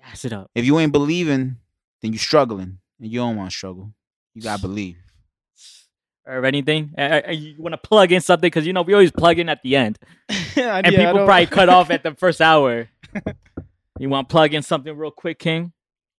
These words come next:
Speaker 3: I got nothing, man.
Speaker 2: I got you,
Speaker 3: This
Speaker 2: man.
Speaker 3: is
Speaker 2: I, I got you
Speaker 3: pointless.
Speaker 2: right now.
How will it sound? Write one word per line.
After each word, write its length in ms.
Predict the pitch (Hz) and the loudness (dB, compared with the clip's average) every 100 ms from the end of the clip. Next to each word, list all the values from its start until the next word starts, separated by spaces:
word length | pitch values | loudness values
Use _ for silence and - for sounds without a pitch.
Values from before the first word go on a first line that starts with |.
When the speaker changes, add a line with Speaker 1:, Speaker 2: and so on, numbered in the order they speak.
| _ _ _ _ _ _ 151 | _ _ _ _ _ _ -14
Speaker 3:
I 60 | |
got 140 | 151 123 | -12 -12
nothing, 300 | 135 139 127 | -16 -18 -18
man. 120 | 131 | -16
Speaker 2:
I 120 | 147 | -12
got 220 | 180 123 | -4 -4
you, 60 | 156 | -2
Speaker 3:
This 80 | 135 | 0
Speaker 2:
man. 140 | 143 | 4
Speaker 3:
is 40 | 165 | 4
Speaker 2:
I, 140 | 165 | 6
I 60 | 185 | 4
got 140 | 175 | 4
you 140 | 151 151 | 2 0
Speaker 3:
pointless. 60 | |
Speaker 2:
right 140 | 135 135 | -6 -4
now. 180 | 131 | -4